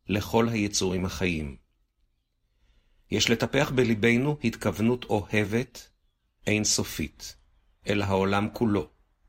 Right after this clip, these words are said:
למעלה, למטה ולמה שביניהם, ללא מכשול, ללא טינה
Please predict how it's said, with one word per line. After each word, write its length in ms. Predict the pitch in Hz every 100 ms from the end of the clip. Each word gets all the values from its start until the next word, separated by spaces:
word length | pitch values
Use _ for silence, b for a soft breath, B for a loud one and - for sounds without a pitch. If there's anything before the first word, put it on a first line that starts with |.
| _ _ _ _ _ -
למעלה, 540 | 95 95 101 107 113 - _ - _ _ -
למטה 540 | 95 95 101 - 107 110 - _ _
ולמה 320 | 104 104 98 92
שביניהם, 760 | 101 98 98 101 101 95 69 - _ _ _ _ _ -
ללא 280 | 110 110 113
מכשול, 680 | 107 - - 104 107 120 - _ _ _ _ -
ללא 300 | 107 113 113
טינה 400 | 113 104 101